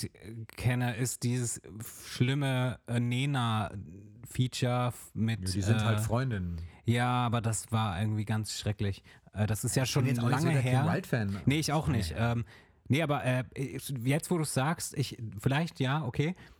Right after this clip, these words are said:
Speaker 1: sollte man, äh, als, auch wenn man Fan von anderen Sachen ist, mehr Verständnis dafür haben, weil ich war ja auch mal auf einem System of a Down Konzert. Äh, falls man, also die kennt,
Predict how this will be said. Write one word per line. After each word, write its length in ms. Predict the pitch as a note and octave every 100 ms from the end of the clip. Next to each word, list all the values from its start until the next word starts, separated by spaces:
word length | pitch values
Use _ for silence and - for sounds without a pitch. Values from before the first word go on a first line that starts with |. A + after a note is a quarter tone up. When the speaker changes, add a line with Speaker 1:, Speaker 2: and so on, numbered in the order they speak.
| _ _
Speaker 1:
sollte 560 | G#2+ B2+ D#3+ D#3 B2+ -
man, 340 | C3 C3 A#2+ F#2
äh, 160 | C3+ A2+
als, 360 | C3+ B2 - -
auch 200 | C#3+ -
wenn 80 | C#3+
man 120 | B2+
Fan 240 | - C#3
von 140 | C3 A#2
anderen 240 | D3+ D3
Sachen 200 | C#3+ C#3+
ist, 140 | C#3
mehr 240 | C3+ C3+ D3+
Verständnis 440 | D#3 - D3+ D#3+
dafür 240 | D#3+ C3+ C#3+
haben, 120 | C#3
weil 180 | B2+ B2
ich 200 | C3+ B2+
war 140 | C3
ja 140 | C3 B2
auch 160 | D#3
mal 140 | C3+ A#2
auf 140 | A2+ B2+
einem 100 | A#2
System 360 | D#3 D3 D3
of 120 | B2
a 40 | A2+
Down 260 | G#2 C#3
Konzert. 500 | D#3 A2 - G#2+ A#2+ - - - - - -
Äh, 140 | F2+
falls 260 | - A#2 -
man, 180 | A#2+ A#2
also 140 | A2 G2+
die 40 |
kennt, 260 | - A2+